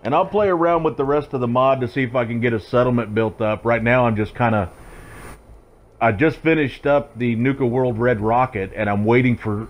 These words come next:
a bunch of settlers to get in there, uh, so I can man everything. You know, I don't wanna do a video on it yet with no settlers there. So,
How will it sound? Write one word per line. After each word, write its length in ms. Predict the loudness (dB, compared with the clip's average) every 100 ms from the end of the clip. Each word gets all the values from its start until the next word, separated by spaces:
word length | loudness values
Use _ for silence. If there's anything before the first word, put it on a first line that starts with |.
| -4
a 100 | -2
bunch 380 | 2 2 0 -4
of 80 | 0
settlers 480 | 2 2 2 0
to 100 | -4
get 160 | -2 0
in 140 | 0
there, 320 | 2 2 2 -2 -16 -20 -20 -16 2
uh, 360 | 4 4 2 -4 -14 -20 -20 -20 -20 -10
so 100 | 0
I 80 | 0
can 180 | 0 0
man 280 | 2 2 2
everything. 600 | 0 -2 -2 -4 -2 -4
You 60 |
know, 100 | -2
I 80 | 0
don't 140 | 0 0
wanna 160 | -2
do 160 | 0 0
a 60 |
video 400 | 2 0 2 2
on 140 | 0 -2
it 100 | 0
yet 260 | 0 2
with 140 | -2 -6 -10 -20 -8
no 160 | -2 -2
settlers 540 | 2 2 4 0 -2
there. 320 | -4 -6 -8 -2
So, 260 | 0 0